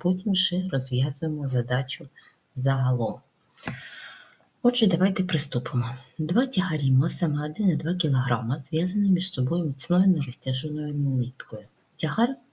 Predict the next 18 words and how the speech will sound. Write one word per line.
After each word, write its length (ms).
масою 460
один 220
кілограм 480
тягнуть 440
вертикально 520
вгору 360
з 140
силою 280
сорок 320
п'ять 360
ньютонів. 500
Визначте 500
прискорення 680
тягарів 460
і 80
силу 380
натягу 580
нитки. 500